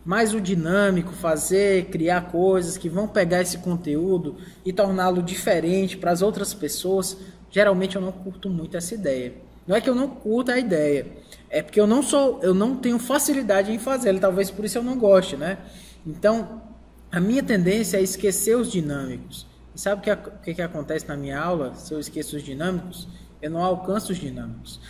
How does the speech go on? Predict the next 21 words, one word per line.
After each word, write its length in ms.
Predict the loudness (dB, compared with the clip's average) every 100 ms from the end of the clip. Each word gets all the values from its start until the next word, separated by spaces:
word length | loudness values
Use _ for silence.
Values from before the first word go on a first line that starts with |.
| -2
E 80 | 4
aí 100 | 6
os 120 | 6
dinâmicos 580 | 4 2 4 2 0 0
não 140 | 0
vão 120 | 0 0
gostar 300 | -2 -2 0
da 100 | 4
minha 220 | 4 2
aula. 380 | 2 2 -2 -12 -14 0
Eles, 320 | 2 2 0
talvez 420 | 2 4 4 2
os 140 | 0 0
analíticos 580 | 2 2 2 0 -2 2
gostem, 420 | 6 6 6 -2
porque 160 | -4
eu 80 | -4
vou 240 | -4 -6 -8
entregar 320 | -6 0 0
muitas 240 | 0 -4 -6
informações. 840 | -4 -2 0 0 0 0 -2